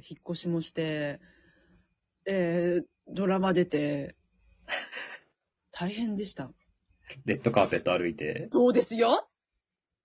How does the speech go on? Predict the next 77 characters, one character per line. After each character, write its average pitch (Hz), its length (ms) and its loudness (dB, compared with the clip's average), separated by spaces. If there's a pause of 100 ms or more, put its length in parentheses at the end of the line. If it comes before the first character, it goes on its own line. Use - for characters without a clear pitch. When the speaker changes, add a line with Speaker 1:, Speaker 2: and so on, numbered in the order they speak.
(420)
Speaker 1:
大 180 140 -12
変 339 160 4
で 330 100 2
し 302 80 -10
た 165 100 -12
よ、 135 200 -12
本 151 120 -8
当 147 60 -6
に。 143 200 -6
し - 100 -10
か 185 100 -4
も 160 120 0
あ 165 40 -2
れ 170 60 -2
で 170 100 -4
す。 - 200 -12 (420)
ベ 175 120 -6
ト 247 80 2
ナ 254 100 4
ム 247 80 4
に 247 60 2
も 165 100 4
帰 156 160 -2
り 151 60 0
ま 147 100 -2
し - 60 -16
た 139 80 -18
し - 100 -18
ね。 127 140 -18 (280)
Speaker 2:
確 - 240 -2
か 113 140 2
に。 85 220 -4 (480)
Speaker 1:
結 427 160 2
構 277 140 4
詰 - 140 0
ま 285 60 8
っ 302 40 0
て - 80 2
ま 330 100 6
し - 40 -2
た、 311 60 0
二 151 100 2
千 160 140 0
二 156 100 4
十 139 120 -4
年。 127 180 -10 (420)
Speaker 2:
う 87 60 -12
ん 87 40 -8
う - 20 -8
ん 82 40 -10
う 80 40 -8
ん 82 60 -6
う - 20 -2 (540)
ん。 143 40 -16
Speaker 1:
こ 160 80 -10
れ 175 80 2
を 170 80 4
二 165 120 4
千 190 160 -2
二 175 100 2
十 151 80 -2
三 156 140 -2
年 139 100 -2
は - 100 -10
超 160 80 -2
え 156 40 -2
ら 156 60 -4
れ 151 60 -4
る 156 60 -6
か 135 80 -10
ど 135 80 -8
う 131 40 -10
か 131 60 -12
で 127 80 -12
す - 100 -14
ね。 131 120 -16 (380)
Speaker 2:
<laughs> - 1000 4